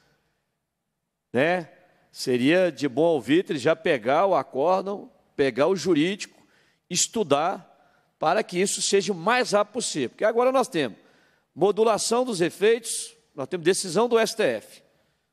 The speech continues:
falando que os estados, é competência dos estados falar sobre a alíquota de previdência. Depois nós temos a modulação dos efeitos do próprio S T F, no tema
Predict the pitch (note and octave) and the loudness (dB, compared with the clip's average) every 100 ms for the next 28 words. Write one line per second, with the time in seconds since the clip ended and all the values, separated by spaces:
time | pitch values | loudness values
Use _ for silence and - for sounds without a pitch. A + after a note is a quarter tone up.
0 | _ C#3+ C#3 E3+ F3+ G#3 G3 - - _ | _ -2 0 -2 -4 -6 -6 -6 -10 _
1 | _ _ _ _ - G#2+ C3 - D3 E3+ | _ _ _ _ -18 -12 -10 -2 0 0
2 | F3+ E3+ - - _ _ _ _ _ - | -2 -8 -10 -14 _ _ _ _ _ -8
3 | A#2+ D3 - C#3 F3+ D#3+ F3 G#3 - F3+ | -6 -4 -2 0 0 0 -2 -4 -2 0
4 | F3+ - G3 C#3+ D#3+ - E3+ D3+ C#3 - | 0 0 -2 0 -2 -2 0 0 -2 -4
5 | F3 E3 D3+ F#2+ - _ _ _ _ _ | -4 -2 -2 -4 -14 _ _ _ _ _
6 | _ - F3+ A3 A#3+ A#3 A3+ A#3 A3 G#3+ | _ -2 0 2 2 2 0 2 2 2
7 | A3 G#3+ F#3 A3+ A#3 G#3 A3 - G#3+ G#3+ | 2 0 0 -2 -2 2 0 2 0 0
8 | A3+ G3 G3 G3+ G3+ - A3 E3+ C3 - | -4 0 0 0 -2 0 2 2 -2 -12
9 | - _ - B2+ D#3+ F3+ F3+ F3 | -20 _ -16 -8 -2 0 0 -4